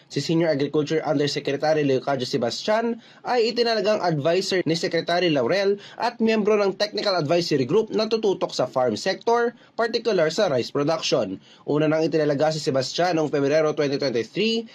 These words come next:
bilang Undersecretary for the Rice Industry Development Program. Itinalaga naman si Undersecretary Nichols Manalo na Director ng National Rice Program, ang posisyon na hinawakan din ni Sebastian.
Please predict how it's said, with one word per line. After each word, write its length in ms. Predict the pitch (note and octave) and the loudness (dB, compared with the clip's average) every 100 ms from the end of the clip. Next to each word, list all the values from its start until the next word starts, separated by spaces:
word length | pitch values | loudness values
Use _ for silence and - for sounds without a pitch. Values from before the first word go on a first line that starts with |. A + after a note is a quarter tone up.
| - | -8
bilang 320 | E3 A3 G#3+ G3+ | 0 2 2 2
Undersecretary 800 | F3+ E3+ D#3+ D#3+ D3+ D#3 F3 D#3+ | 0 0 0 -2 -4 0 0 0
for 160 | D#3+ | -2
the 140 | C3+ B2+ | 0 0
Rice 340 | C3+ F3+ G#3+ | 2 0 0
Industry 560 | G3 G#3 A3 - G3+ G#3 | 0 0 0 0 0 0
Development 480 | G#3+ F3 D#3 A#2 A2+ | 0 0 0 -2 0
Program. 580 | B2 C3 B2+ A2+ G2 F2+ _ - - C#3 | 0 0 0 -2 -4 -8 _ -20 -14 -6
Itinalaga 480 | C#3+ D3+ C#3+ C#3 D3 | -2 0 0 0 0
naman 320 | C#3+ D3+ D#3 | 2 0 0
si 80 | D3+ | -2
Undersecretary 800 | C#3 C#3 D3+ D3 C#3+ D3 C#3+ C3 | 0 -2 -2 -4 -4 -2 0 2
Nichols 480 | C#3 E3+ E3+ D3+ | 2 2 0 0
Manalo 560 | C#3 B2+ D3+ G3+ F#3+ G#3 - - | 0 0 0 0 0 0 -6 -10
na 160 | - G#3+ | 0 2
Director 480 | G3+ G#3+ - G3+ G3 | 2 -2 0 0 2
ng 160 | E3+ | 2
National 480 | D#3 F3 F3 F3 D3+ | 2 0 0 2 2
Rice 300 | D#3+ D#3+ D3 | 2 0 -2
Program, 560 | F3 G#3+ F#3+ G3+ G#3+ G#3+ - - | 0 2 2 2 2 0 -4 -14
ang 220 | - A3+ A#3 | -6 -4 0
posisyon 400 | B3 A3+ A3+ A3 | 0 2 2 2
na 80 | |
hinawakan 500 | G#3+ F3+ F#3 G3+ A3+ | 2 2 2 2 0
din 220 | C#3+ B2+ B2+ | 2 2 0
ni 40 | |
Sebastian. 760 | C3 C3 B2+ - F#3+ C#3 G#2 | 0 -2 -2 -2 0 0 -4